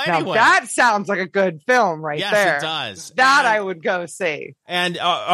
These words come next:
Speaker 2: uh, really a film that I would expect on maga T V. Have you heard about this, Sarah?
Speaker 1: Uh, you know, uh, only just a minute ago when we saw the link,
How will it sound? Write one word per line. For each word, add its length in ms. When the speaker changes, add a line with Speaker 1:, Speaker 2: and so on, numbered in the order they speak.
Speaker 2:
uh, 80
really 260
a 80
film 360
that 140
I 200
would 160
expect 460
on 220
maga 340
T 320
V. 280
Have 100
you 80
heard 140
about 240
this, 160
Sarah? 360
Speaker 1:
Uh, 440
you 200
know, 200
uh, 240
only 640
just 300
a 40
minute 260
ago 340
when 420
we 140
saw 240
the 100
link, 260